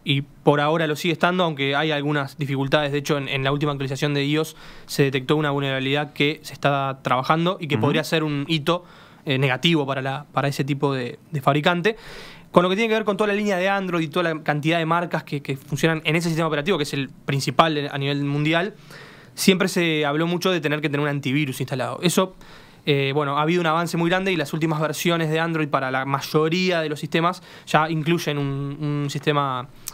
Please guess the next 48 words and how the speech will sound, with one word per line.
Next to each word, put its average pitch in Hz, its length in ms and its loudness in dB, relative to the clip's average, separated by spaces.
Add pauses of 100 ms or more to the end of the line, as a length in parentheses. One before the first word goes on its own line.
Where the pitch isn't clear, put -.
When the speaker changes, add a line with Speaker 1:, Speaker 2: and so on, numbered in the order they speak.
(100)
Speaker 1:
de, 135 180 2
de 135 80 0
antivirus 160 440 0
que 156 140 0
permite, 180 600 0 (380)
eh, 135 440 0
controlar 160 400 4
bastante 156 640 0
ese 139 160 -4
tema. 131 340 -6
Después 214 420 2
va 180 100 4
la 185 100 0
responsabilidad 139 460 -2
de 156 60 0
cada 175 160 2
uno 180 240 0
de, 156 140 0
por 143 220 -4
supuesto, 147 380 0
el 151 60 -2
sentido 147 240 0
común 151 280 -2 (480)
de 143 100 2
qué 147 100 2
tipo 151 220 2
de 151 60 2
contenido 151 460 0
uno 156 240 0
descarga 151 320 0
en 147 60 -4
su 147 100 -8
celular 147 280 0
y 180 100 -6 (100)
las 139 140 -2
consecuencias 147 440 -2
que 147 80 -2
puede 151 140 2
tener. 156 260 0
Ahí 151 280 0
puede 147 320 0
haber, 147 200 -4 (420)
eh, 127 300 -6
consecuencias 151 420 0
que 143 140 -2
ningún 147 240 0
antivirus 147 460 0
puedan 127 400 -2